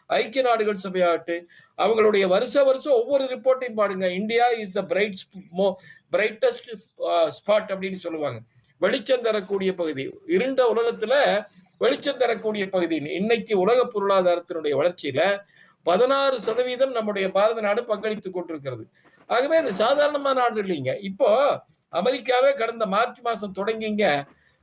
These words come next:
பேச்சுவார்த்தை நடந்துட்டு இருக்குது. அஞ்சு சுற்று பேச்சுவார்த்தை முடிஞ்சாச்சு. ஆறாவது சுற்று ஆகஸ்ட் இருபத்தஞ்சில் நடக்குது. அமெரிக்காக்காரர் டெல்லி வர போறாங்க. இந்த சமயத்துல அவர் அறிவிக்கிறாருன்னு தெரியலைங்க.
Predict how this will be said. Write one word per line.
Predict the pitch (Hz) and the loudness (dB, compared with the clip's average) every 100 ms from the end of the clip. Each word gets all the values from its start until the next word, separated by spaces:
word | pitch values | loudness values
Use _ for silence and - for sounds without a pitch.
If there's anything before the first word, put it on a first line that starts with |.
| _ - | _ 0
பேச்சுவார்த்தை | 285 294 311 302 269 | 0 2 2 2 0
நடந்துட்டு | 247 294 311 | -4 -6 -6
இருக்குது. | 269 233 | -6 -2
அஞ்சு | 190 220 269 208 | 0 -2 -4 -6
சுற்று | 269 302 285 | -8 -6 0
பேச்சுவார்த்தை | 262 262 - 262 254 240 214 | 2 2 -2 2 2 2 -4
முடிஞ்சாச்சு. | 254 247 220 180 | -2 -2 -2 0
ஆறாவது | 170 214 262 254 240 208 | 2 4 4 2 0 -6
சுற்று | 220 269 240 | -6 0 2
ஆகஸ்ட் | 226 240 - | 4 0 -2
இருபத்தஞ்சில் | 220 233 226 214 262 | -2 -2 -4 -6 -4
நடக்குது. | 226 247 240 156 135 - _ - | 0 0 0 -4 -4 -10 _ -4
அமெரிக்காக்காரர் | 196 262 262 254 220 240 277 | -2 0 0 -2 0 0 -2
டெல்லி | 214 233 262 | -2 -2 2
வர | 240 240 | 0 2
போறாங்க. | 226 208 156 131 - - _ - | 0 0 0 -2 -6 -18 _ -10
இந்த | 226 269 247 | -4 0 0
சமயத்துல | 240 285 285 254 254 | 0 -2 0 2 4
அவர் | 254 220 208 | 4 4 2
அறிவிக்கிறாருன்னு | 214 196 202 190 190 180 | 0 -2 0 0 0 -2
தெரியலைங்க. | 185 185 160 131 180 | -2 0 -2 -2 -2